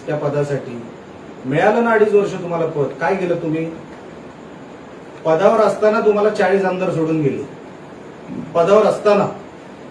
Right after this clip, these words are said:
तुम्हाला राजीनामा द्यावा लागला. फ्लो-, फ्लोअर टेस्टवर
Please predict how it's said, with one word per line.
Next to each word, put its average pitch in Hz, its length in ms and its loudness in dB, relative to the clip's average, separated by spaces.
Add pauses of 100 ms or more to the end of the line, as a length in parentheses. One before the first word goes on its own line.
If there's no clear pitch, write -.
(420)
तुम्हाला 175 240 0
राजीनामा 196 460 2
द्यावा 185 220 6
लागला. 151 320 2
फ्लो-, - 260 -6
फ्लोअर - 360 2
टेस्टवर 185 520 0